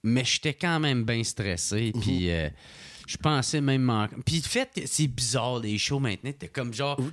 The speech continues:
Speaker 1: comme une table là, un autre là,
Speaker 2: Éparpillé un
Speaker 1: un
Speaker 2: peu
Speaker 1: autre
Speaker 2: partout,
Speaker 1: site, un
Speaker 2: ouais.
Speaker 1: autre, tu sais, fait que, tu sais, le monde, faut qu'il donne vraiment de l'énergie pour que
Speaker 2: Ça
Speaker 1: ça, ça, ça compense.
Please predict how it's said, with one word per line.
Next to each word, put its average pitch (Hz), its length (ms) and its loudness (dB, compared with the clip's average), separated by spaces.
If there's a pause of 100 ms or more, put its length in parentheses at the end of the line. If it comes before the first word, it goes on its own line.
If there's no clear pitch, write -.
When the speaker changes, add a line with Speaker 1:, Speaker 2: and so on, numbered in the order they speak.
Speaker 1:
comme 147 180 0
une 165 200 2
table 131 360 -4
là, 139 180 -2
un 143 40 -4
autre 131 40 0
là, 135 80 4
Speaker 2:
Éparpillé 131 640 0
un 139 40 6
Speaker 1:
un 127 40 2
Speaker 2:
peu 127 140 0
Speaker 1:
autre 139 100 0
Speaker 2:
partout, - 340 0
Speaker 1:
site, 135 120 0
un 127 320 2
Speaker 2:
ouais. 139 60 2
Speaker 1:
autre, 135 300 -2
tu 123 100 -8
sais, 190 200 -2
fait 127 180 -2
que, 117 280 0
tu - 60 -4 (500)
sais, 156 140 2
le 143 60 2
monde, 160 180 2
faut 147 140 -2
qu'il 123 180 -2
donne 139 200 2
vraiment 123 320 0
de 123 80 -8
l'énergie 110 580 2
pour - 260 -2
que 95 400 2 (240)
Speaker 2:
Ça - 300 -4
Speaker 1:
ça, 107 240 0
ça, 98 320 -2
ça 107 200 -2
compense. 127 1080 0